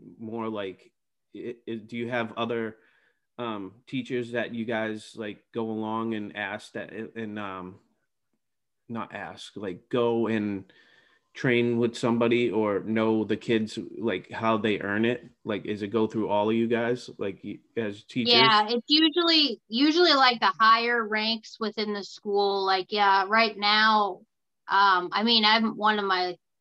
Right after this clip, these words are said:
Speaker 2: my instructor's, like, longest students. So, um, usually it would be, like, me, her husband is also, uh, the same rank as me and her,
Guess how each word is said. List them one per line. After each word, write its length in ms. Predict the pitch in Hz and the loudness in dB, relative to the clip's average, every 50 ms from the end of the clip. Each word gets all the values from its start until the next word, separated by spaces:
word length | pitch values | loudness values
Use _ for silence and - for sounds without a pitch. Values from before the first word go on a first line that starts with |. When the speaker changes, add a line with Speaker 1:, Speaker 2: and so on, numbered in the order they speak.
| _ _ | _ _
Speaker 2:
my 240 | 202 208 208 208 | 4 6 6 6
instructor's, 880 | 208 202 202 196 190 185 - - 208 185 180 - _ 196 185 185 175 170 | 6 4 0 -2 -4 -6 -8 -6 -6 -6 -6 -6 _ -6 -4 -4 -4 -6
like, 200 | 190 175 175 - _ | -8 -8 -10 -10 _
longest 800 | 185 180 180 180 175 175 175 175 175 170 165 - - - - _ _ | -2 0 2 2 0 0 -4 -6 -6 -8 -8 -12 -16 -18 -20 _ _
students. 600 | _ - - 214 196 190 190 180 175 180 - - | _ -16 -8 -6 -4 -2 -2 -4 -4 -8 -12 -10
So, 320 | - 190 180 175 170 170 - _ _ _ _ _ _ - | -6 -4 -4 -4 -4 -8 -12 _ _ _ _ _ _ -2
um, 480 | 170 170 165 160 160 160 160 165 165 - - | 0 0 2 2 0 -2 -4 -6 -10 -12 -8
usually 540 | 214 220 240 254 247 240 269 247 240 226 226 | -4 -2 -2 -2 -2 0 2 2 4 4 4
it 100 | 226 208 | 4 4
would 160 | 208 202 196 | 2 0 2
be, 140 | - 214 208 | 2 2 4
like, 260 | 208 196 185 180 190 | 4 4 2 2 0
me, 600 | 214 226 233 226 220 220 220 220 220 226 226 220 - _ _ _ _ _ _ _ | 0 2 2 4 4 4 4 2 2 0 -2 -4 -10 _ _ _ _ _ _ _
her 200 | - 254 247 220 | 2 2 4 4
husband 560 | 233 233 226 220 220 220 226 220 214 214 208 | 4 4 2 2 0 0 0 0 0 0 -2
is 160 | 208 196 185 | -4 -2 0
also, 560 | 220 208 202 196 196 - - 196 185 190 185 185 | 2 2 2 2 0 -4 -2 -2 0 0 0 2
uh, 340 | 185 190 190 185 185 180 180 | 2 4 4 4 4 2 0
the 60 | 185 | -4
same 240 | - - 202 196 190 | -4 -4 -2 -2 0
rank 240 | 190 190 190 185 196 | -2 -2 -2 -4 -6
as 180 | 190 185 185 | -6 -6 -6
me 360 | 196 190 190 185 185 185 185 - _ _ _ _ _ _ _ _ _ | -4 -2 -2 0 0 -2 -4 -8 _ _ _ _ _ _ _ _ _
and 140 | 190 190 180 | -10 -8 -4
her, 440 | 185 220 208 202 196 190 185 185 | -2 0 2 2 2 2 0 -2